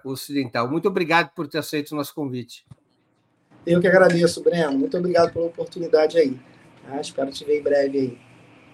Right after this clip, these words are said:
Speaker 1: Um grande abraço.
Speaker 2: Ah, parabéns pelo trabalho também, pra equipe do Ópera Mundi, pelo trabalho maravilhoso que vem desempenhando aí nas redes.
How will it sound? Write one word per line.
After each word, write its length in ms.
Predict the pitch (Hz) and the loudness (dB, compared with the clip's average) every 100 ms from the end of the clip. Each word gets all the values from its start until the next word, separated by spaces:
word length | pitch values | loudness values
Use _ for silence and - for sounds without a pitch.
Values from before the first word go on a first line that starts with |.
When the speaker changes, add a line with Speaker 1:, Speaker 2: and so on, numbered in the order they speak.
| - - | -18 -2
Speaker 1:
Um 40 | |
grande 260 | 143 160 156 | 2 2 2
abraço. 340 | 139 113 101 | 0 0 4
Speaker 2:
Ah, 100 | 220 | 4
parabéns 400 | - - - 240 | 4 0 -2 -2
pelo 160 | - 247 | 2 4
trabalho 500 | 254 220 202 226 233 | 4 2 4 2 0
também, 460 | 220 196 202 233 233 | -4 -6 -4 -4 -6
pra 180 | 226 | -6
equipe 500 | 220 - 240 254 240 | -8 -8 -10 -8 -6
do 100 | 208 | 0
Ópera 280 | 214 214 226 | 2 2 -2
Mundi, 220 | 196 214 | -2 -6
pelo 160 | - 208 | -8 -10
trabalho 380 | 202 190 190 202 | -6 -4 -4 -4
maravilhoso 600 | 175 214 220 196 180 180 | -4 -4 -4 -6 -10 -10
que 120 | - | -12
vem 200 | 175 170 | -12 -12
desempenhando 640 | 170 - 175 170 165 151 165 | -14 -20 -20 -16 -16 -12 -8
aí 120 | 156 | -8
nas 200 | 175 175 | -10 -18
redes. 360 | 151 135 - | -20 -20 -20